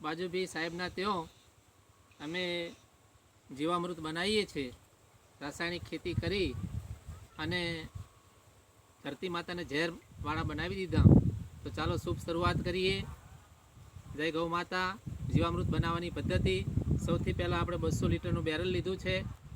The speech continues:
એમાં બસો લીટર પાણી ભરી દીધું છે અને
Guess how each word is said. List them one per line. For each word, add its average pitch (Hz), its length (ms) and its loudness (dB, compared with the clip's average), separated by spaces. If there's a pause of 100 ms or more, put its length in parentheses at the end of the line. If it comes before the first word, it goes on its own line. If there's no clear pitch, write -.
(200)
એમાં 170 560 -2 (100)
બસો 170 260 -6
લીટર 170 260 -4
પાણી 156 260 -4
ભરી 160 220 -2
દીધું 175 260 -2
છે 190 300 -6 (540)
અને 180 280 0